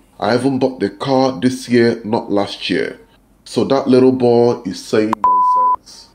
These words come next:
How you go beat small pikin, tell small pikin how the pikin go cry? It's not possible.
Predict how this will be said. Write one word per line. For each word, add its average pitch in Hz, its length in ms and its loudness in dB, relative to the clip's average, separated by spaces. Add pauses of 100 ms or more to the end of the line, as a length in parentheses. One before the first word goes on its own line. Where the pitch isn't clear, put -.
(160)
How 175 180 0
you 151 120 2
go 113 160 0
beat 127 260 0
small 117 340 -2
pikin, 107 400 -8
tell 131 140 0
small 113 300 -6
pikin 101 340 -2
how 107 180 0
the 98 120 2
pikin 101 400 -2
go 85 120 -2
cry? - 500 0 (240)
It's 190 200 0
not 226 240 0
possible. 135 760 -2